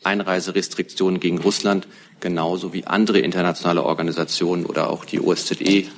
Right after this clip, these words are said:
behandelt werden sollte. Das bedeutet konkret, dass wir ausna-, ausnahmsweise auch Einreisegenehmigungen für gelistete Politiker zu Teilnahme an G zwanzig Treffen erteilen können.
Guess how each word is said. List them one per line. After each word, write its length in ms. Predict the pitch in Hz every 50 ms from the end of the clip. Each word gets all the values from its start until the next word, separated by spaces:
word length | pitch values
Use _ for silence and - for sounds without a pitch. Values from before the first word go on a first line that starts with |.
| - - _ -
behandelt 480 | - 85 76 87 90 87 87 87 82 -
werden 240 | 92 85 85 85 85
sollte. 440 | 73 82 82 85 82 - - 78 - - - - - - - - - - - - - _ _ _
Das 200 | - 87 85 -
bedeutet 720 | - - 90 - - 90 87 95 107 107 - 127 - - 82 - - - - - - - - - -
konkret, 760 | - - 95 87 - - - - 98 101 117 131 - - - - - - - - - - - - 240 - - - - - - - - - - - - - - - - - - _ _ _ _ _ _
dass 260 | - 90 - - -
wir 240 | - 104 101 - -
ausna-, 460 | - 98 104 - - 104 95 90 -
ausnahmsweise 960 | - - 101 110 - - 104 98 90 - - - 85 87 101 113 110 110 98 -
auch 140 | - -
Einreisegenehmigungen 1000 | - - 87 95 98 - 98 92 92 90 95 - 92 92 92 90 92 92 90 90 87
für 140 | - - 85
gelistete 480 | 95 92 92 101 - - 107 - -
Politiker 560 | - - - - 101 - - 78 - 87 80
zu 340 | - - - 87 80 80 - - _ _ _ _ _ _ _ _ _ _ _ _ -
Teilnahme 580 | - 92 92 92 92 92 90 87 87 87 - -
an 100 | - 73
G 100 | 73 -
zwanzig 400 | - - 87 85 82 - 82 -
Treffen 300 | - - 82 - - 78
erteilen 500 | - - - - 85 85 85 87 82 -
können. 420 | - - 104 98 87 76 73 -